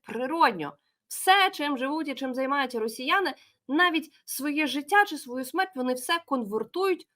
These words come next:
в гроші. Ну і, власне, розпалюють війну, підтримують С В О, підтримують Путіна, звісно, теж не в якості благодійності.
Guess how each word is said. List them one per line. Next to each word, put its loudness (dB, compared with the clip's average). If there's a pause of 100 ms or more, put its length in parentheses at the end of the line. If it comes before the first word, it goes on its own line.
(140)
в -6
гроші. 0 (240)
Ну -2
і, -2
власне, 0 (200)
розпалюють 0
війну, 2
підтримують -4
С -10
В 0
О, 4
підтримують -4
Путіна, -2
звісно, -4
теж 6
не 4
в -6
якості -6
благодійності. -2